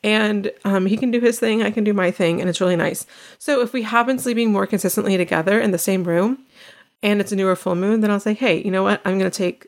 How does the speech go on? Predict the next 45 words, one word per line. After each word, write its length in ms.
some 200
space 380
for 180
me 180
tonight. 440
So, 400
you 100
know, 200
see 160
you 40
tomorrow," 300
<laughs> 260
basically. 540
And 100
I 100
think 200
this 200
works 280
really 160
well. 240
One, 220
because 520
one 220
thing 160
that 80
I 80
learned 380
with 160
having 420
Marshall 400
is 240
that 260
you 80
don't 220
realize 360
how 100
much 220
you 60
need 140
sleep 260
until 200
you're 80
not 140
getting 240
sleep, 340